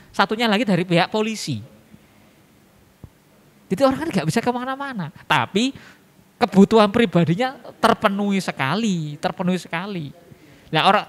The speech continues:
yang di sini yang ditakutkan orang-orang itu masalah ekonomi itu memang, ya, memang nggak bisa memungkiri sebagian besar warga kita itu bayarannya harian.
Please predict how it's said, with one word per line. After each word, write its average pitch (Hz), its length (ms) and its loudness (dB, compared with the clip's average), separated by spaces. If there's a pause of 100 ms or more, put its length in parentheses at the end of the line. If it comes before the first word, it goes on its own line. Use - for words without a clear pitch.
(140)
yang 220 140 4
di 180 80 4
sini 196 240 2
yang 208 80 2
ditakutkan 220 400 2
orang-orang 233 480 6
itu 339 80 -6
masalah 254 320 4
ekonomi 220 480 2
itu 175 80 4
memang, 139 320 2
ya, 139 160 2
memang 208 400 -2
nggak 151 160 0
bisa 175 160 2
memungkiri 180 640 2
sebagian 147 240 4
besar 180 160 4
warga 190 260 4
kita 165 240 2
itu 226 220 2 (480)
bayarannya 175 640 4
harian. 151 480 2